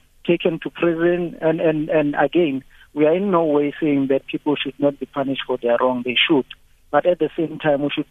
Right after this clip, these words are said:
look into this cause that says, uh, you know what, men need to be rehabilitated, men need to, to get help. You know, it, it, it, it has been tried and tested. We've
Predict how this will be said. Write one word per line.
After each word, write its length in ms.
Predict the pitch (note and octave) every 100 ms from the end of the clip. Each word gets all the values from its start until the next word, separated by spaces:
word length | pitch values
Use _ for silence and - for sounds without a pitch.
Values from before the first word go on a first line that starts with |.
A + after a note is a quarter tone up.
| -
look 180 | F3+ -
into 260 | E3+ -
this 180 | C#3 C3
cause 260 | - D#3+ C#3+
that 160 | C#3+ -
says, 200 | D#3 C#3+ - _ - - _
uh, 440 | D3+ C#3+ C#3+ C#3 C#3 _
you 120 | D#3
know 160 | E3
what, 200 | E3 D3 - - -
men 380 | D#3+ F3+ E3+
need 120 | D#3 D3+
to 80 | -
be 120 | C#3+
rehabilitated, 1040 | C#3 C#3 C3 C3 C3 C3+ - C#3 - C#3 -
men 320 | D3+ F3 E3+
need 120 | D#3 -
to, 100 | - - - - _
to 60 | - -
get 200 | F3+ - -
help. 260 | D3 B2+ - _ _ - -
You 100 | C#3+
know, 220 | D3 D3+
it, 180 | F3+ E3 - -
it, 140 | E3+ -
it, 120 | F3+ -
it 160 | F3
has 160 | E3+ E3
been 160 | E3 D3+
tried 400 | - F#3+ F#3 D3
and 180 | C3+
tested. 540 | - D#3 - D#3+ C#3+ C#3
We've 180 | C#3+